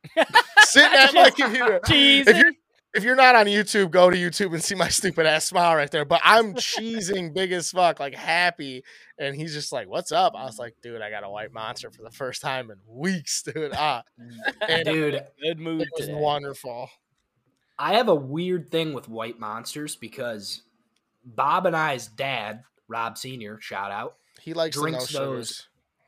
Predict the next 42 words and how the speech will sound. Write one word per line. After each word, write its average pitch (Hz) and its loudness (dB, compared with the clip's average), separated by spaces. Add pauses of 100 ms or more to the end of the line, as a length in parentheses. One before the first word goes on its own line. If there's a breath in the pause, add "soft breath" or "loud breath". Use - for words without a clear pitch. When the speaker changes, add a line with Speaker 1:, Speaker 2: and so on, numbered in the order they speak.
(100)
Speaker 3:
all 170 2
the 143 -6
fucking 135 -10
time, 135 -8
and 117 -12
he 113 -14
Speaker 2:
Oh, - -16
Speaker 3:
has 143 -6
Speaker 2:
yeah. 95 -14
Speaker 3:
for, 107 -14
like, 123 -12
a 123 -12
lot 123 -4
of 98 -16
years. 117 -14 (300)
And 110 -14
so 135 -6
when 123 -10
I 139 -6
was, - -8
like, 123 -14 (120)
Speaker 1:
He 185 -10
just 226 -4
got 185 2
off 165 2 (140)
Speaker 3:
fifteen, 147 -8
Speaker 1:
'em. 110 -6
Speaker 3:
sixteen, 143 -12
seventeen, 135 -10
yeah, 139 -6
he 143 -10
did 160 -8
just 135 -12
get 117 -10
off 110 -10
'em, 85 -20
thank 107 -14
Speaker 1:
Just 104 -8
Speaker 3:
God. 90 -12
Speaker 1:
got 135 -4
off 156 -4
'em 92 -20